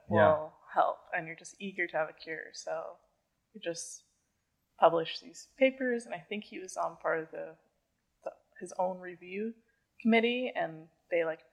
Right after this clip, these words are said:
Speaker 2: somehow reviewed the paper and pushed it through in a day,
Speaker 1: Oh, yeah.
Speaker 2: which doesn't happen, but
Speaker 1: That's, um,
Speaker 2: it's really bad.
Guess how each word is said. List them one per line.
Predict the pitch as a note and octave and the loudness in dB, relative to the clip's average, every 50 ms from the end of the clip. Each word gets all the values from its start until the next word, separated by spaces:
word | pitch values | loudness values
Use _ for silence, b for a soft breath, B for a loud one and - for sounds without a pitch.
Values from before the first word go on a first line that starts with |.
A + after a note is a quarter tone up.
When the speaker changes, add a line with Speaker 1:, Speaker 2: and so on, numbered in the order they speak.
| _ | _
Speaker 2:
somehow | - - F3+ G3 G3 E3 D#3+ | -8 -4 -4 -2 -2 -4 -6
reviewed | E3 E3 D#3+ E3 E3+ F3 E3+ - | -8 -10 -10 -8 -8 -8 -10 -10
the | D#3+ | -12
paper | - - F3 - - E3 | -12 -10 -10 -10 -10 -12
and | E3 | -12
pushed | E3+ E3 E3+ - D#3+ | -10 -10 -10 -10 -12
it | - - | -14 -12
through | - E3 E3+ E3+ | -12 -10 -10 -10
in | E3 E3 - - | -12 -14 -14 -12
a | - - _ - | -14 -10 _ -4
day, | D3 - - F#3 G#3+ A#3+ A#3+ b b b b b b b | -2 -2 -2 -2 -4 -8 -12 b b b b b b b
Speaker 1:
Oh, | G3 G3+ | -2 0
yeah. | G3+ | 0
Speaker 2:
which | F#3+ - - | 0 -2 -4
doesn't | G#3+ G#3+ A3+ - A3+ - - - | -6 -6 -8 -12 -16 -18 -10 -8
happen, | G#3 - - - - A3 A#3 B3 B3+ B3 | -8 -8 -8 -10 -12 -12 -10 -8 -6 -2
but | A3+ F#3 - - - _ _ _ _ _ _ _ _ _ _ _ _ _ _ G#2 | -2 -2 -2 -2 -6 _ _ _ _ _ _ _ _ _ _ _ _ _ _ -4
Speaker 1:
That's, | G#2 A2 G#2+ G#2 - - - - | -2 -2 0 -2 -2 -4 -2 0
um, | G#2+ G#2 G2+ G2+ G2+ G2+ G2+ G2+ | 0 0 0 0 -2 -4 -6 -8
Speaker 2:
it's | G2+ - | -8 -8
really | F3+ E3+ - | -10 -10 -10
bad. | - - G#3 - | -10 -12 -14 -16